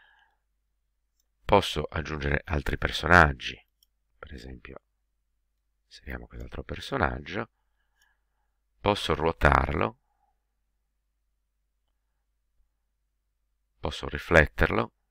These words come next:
orizzontalmente, ingrandiamolo un altro po', posso, eh, anche, eh, sovrapponendo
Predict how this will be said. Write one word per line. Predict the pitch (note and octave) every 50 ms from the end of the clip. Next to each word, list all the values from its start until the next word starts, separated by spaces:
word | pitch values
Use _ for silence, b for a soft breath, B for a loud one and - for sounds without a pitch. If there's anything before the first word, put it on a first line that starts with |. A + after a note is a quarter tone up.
| _ _ _ _ _ _ _ _ _ _
orizzontalmente, | - - - C#2 C2 - - B1+ B1+ - - E2+ D#2+ C2 A#1+ A#1 A#1+ B1+ D2+ D2+ - B2+ A#2+ - _ _ _ _ _ _ _ _ _ _ _ _ _ _ _ _ _ _ _ _ _ _ _ -
ingrandiamolo | C2 C2 C2 B1+ B1+ B1+ B1 B1 B1+
un | B1+ A#1+
altro | B1 C2 - G#2+ A#2
po', | - - - C2 - _ _ _ _ _ _ _ _ _ _ _ _ _ _ _ _ _ _ _ _ _ _ _ _ _ _ _ _ _ _ _ _ _ _ _ _ _ _ _ _ _ _ _ _ _ _ _ _ _ _ _ _ _ _ _ _ _ _ -
posso, | - G2 G#2+ G#2 - - - D#2 D2 C#2+ - _
eh, | - D#2+ D#2+ D#2 -
anche, | - G2+ G2 F#2+ F#2 F2+ - - - D#2+ D2+ D2 D2 D2 C#2+ -
eh, | _ - - D#2 D2 C#2+ -
sovrapponendo | - - - - - D2 - - D#2+ E2 E2+ E2+ D#2+ D2+ D2 D2 C#2+ C#2